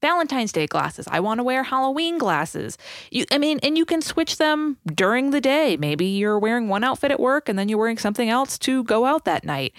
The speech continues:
Folks, it is so easy. It is so fantastic. And there's just so many different top frames to choose from. They offer a curated selection of base frames for not just women like me, but men, kids,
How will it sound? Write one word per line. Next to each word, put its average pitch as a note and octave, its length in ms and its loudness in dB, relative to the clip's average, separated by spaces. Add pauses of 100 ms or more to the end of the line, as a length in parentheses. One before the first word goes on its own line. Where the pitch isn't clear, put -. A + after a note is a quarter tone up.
(120)
Folks, B3 320 0 (100)
it G3+ 100 2
is F3 120 0
so C4+ 580 0 (180)
easy. G3+ 360 -2
It E3+ 160 -2
is D#3+ 100 -4
so G3+ 600 0
fantastic. D#3 840 -2 (280)
And F#3 80 -6
there's F3+ 140 0
just - 260 -2
so B3 240 2
many G#3+ 440 0
different F3+ 440 -2
top - 320 -2
frames E3 360 -2
to - 120 -8
choose G3 380 -2
from. F#3 320 0 (280)
They - 120 -2
offer A3 300 0
a F#3 120 0
curated D4 840 -2
selection G#3+ 540 -2
of D#3+ 160 -4
base G#3 240 0
frames F3 400 -2
for E3+ 560 -2
not E3 240 -2
just - 460 -4 (240)
women D#3+ 240 -2
like - 220 -4
me, E3 140 0
but D#3 220 -2
men, G#3+ 320 0
kids, F3+ 440 0